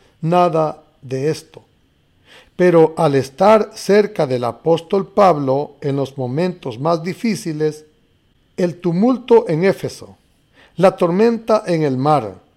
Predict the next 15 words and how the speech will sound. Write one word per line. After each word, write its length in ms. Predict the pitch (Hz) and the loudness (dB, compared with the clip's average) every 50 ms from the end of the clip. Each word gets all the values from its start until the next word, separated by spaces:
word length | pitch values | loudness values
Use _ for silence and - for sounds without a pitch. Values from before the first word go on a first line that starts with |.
| _ _ _ _ _ _ _ - | _ _ _ _ _ _ _ -10
la 240 | 143 143 131 - | -8 -8 -8 -6
cárcel 520 | - 175 185 185 175 - - - 165 156 - - | -2 0 0 0 0 -2 -4 -6 -6 -6 -6 -8
en 180 | 139 120 120 | -10 -10 -6
Roma, 460 | 117 151 226 233 196 135 117 101 104 _ _ _ _ _ _ _ _ _ _ _ _ _ - | -2 0 0 0 0 -4 -6 -10 -12 _ _ _ _ _ _ _ _ _ _ _ _ _ -2
confirmó 800 | 185 196 190 - - 180 160 151 156 175 202 233 247 277 262 - | -2 0 0 0 -2 -4 -4 -2 -2 0 2 2 2 0 -4 -8
la 160 | - 151 151 143 | -6 -4 -4 -2
gran 320 | 139 147 160 170 170 156 | 0 0 0 -2 -2 -4
verdad 640 | 147 127 120 117 113 135 160 175 180 185 - - - | -6 -6 -6 -8 -4 -2 0 0 0 -2 -4 -12 -14
de 300 | 147 135 151 147 151 - | -6 -4 -4 -4 -4 -6
que 480 | - 151 135 127 117 113 - - _ _ _ _ _ _ | -4 -4 -2 -2 -4 -6 -10 -16 _ _ _ _ _ _
el 180 | - 160 156 139 - | -4 -2 -2 -2 -4
amigo 760 | 156 139 139 180 233 254 240 202 175 170 165 156 151 - - | -4 -2 0 0 0 0 0 0 -2 -2 -2 -2 -4 -6 -12
siempre 680 | - - - - 180 185 185 175 - - 165 156 151 151 | -18 -12 -4 -2 -2 -2 -2 -4 -6 -6 -4 -4 -4 -4
es 220 | 165 165 151 - - | -6 -8 -8 -8 -10
amigo 600 | 139 131 131 165 220 233 208 147 123 98 - - | -10 -8 -4 -2 -2 -2 -2 -4 -6 -8 -8 -14